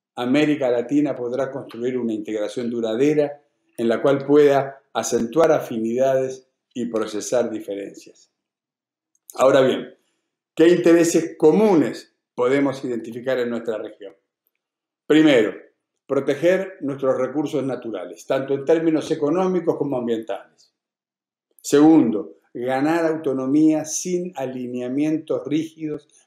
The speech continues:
para evitar caer en el falso dilema de elección entre Estados Unidos o China. Tercero, afianzar una zona de paz desnuclearizada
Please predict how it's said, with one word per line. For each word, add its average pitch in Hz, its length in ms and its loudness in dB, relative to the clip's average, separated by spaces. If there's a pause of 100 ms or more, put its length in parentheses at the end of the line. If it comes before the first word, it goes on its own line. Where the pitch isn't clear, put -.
para 123 200 2
evitar 123 520 2
caer 139 380 2
en 123 160 -4
el 113 160 -6
falso 139 440 -2
dilema 127 480 0
de 113 120 0
elección 147 640 -2 (300)
entre 120 280 -4
Estados 135 420 2
Unidos 117 340 -2
o 107 80 -8
China. 98 360 -10 (1160)
Tercero, 143 580 4 (200)
afianzar 139 500 2
una 156 180 2
zona 175 220 2
de 156 120 4
paz - 460 -2 (360)
desnuclearizada 160 1400 0